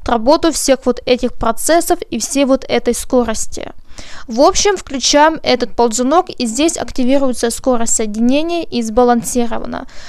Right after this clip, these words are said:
Возможно, у вас будет вот таким образом стоять, выделять равную пропускную способность для приложений фоновых загрузок. Тогда сто процентов убираем вот это, и нам нужно, чтобы была настройка «Скорость соединения». Отдавать приоритет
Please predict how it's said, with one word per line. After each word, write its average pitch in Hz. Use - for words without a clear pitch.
Возможно, 311
у -
вас 339
будет 254
вот 240
таким 240
образом 320
стоять, 262
выделять 240
равную 240
пропускную 240
способность 330
для 240
приложений 233
фоновых 240
загрузок. 226
Тогда 247
сто 269
процентов 311
убираем 254
вот 247
это, 247
и 294
нам 254
нужно, 320
чтобы 240
была 233
настройка 311
«Скорость 262
соединения». 240
Отдавать 240
приоритет 233